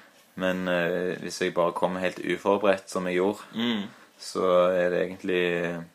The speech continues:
Speaker 1: da trengte jeg ikke å huske noe, og da bare sier jeg det som jeg føler det, og da tror jeg at den, eh, ingen har lyst til å bli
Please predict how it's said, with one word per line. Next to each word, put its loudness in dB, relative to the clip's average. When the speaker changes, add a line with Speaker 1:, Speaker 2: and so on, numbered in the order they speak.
Speaker 1:
da -4
trengte -4
jeg -6
ikke -2
å -6
huske -2
noe, 2
og -2
da 0
bare 0
sier 2
jeg -4
det -14
som -2
jeg -8
føler -2
det, -2
og -4
da 0
tror 2
jeg 4
at -6
den, -2
eh, -6
ingen -6
har -2
lyst -8
til -6
å -10
bli -4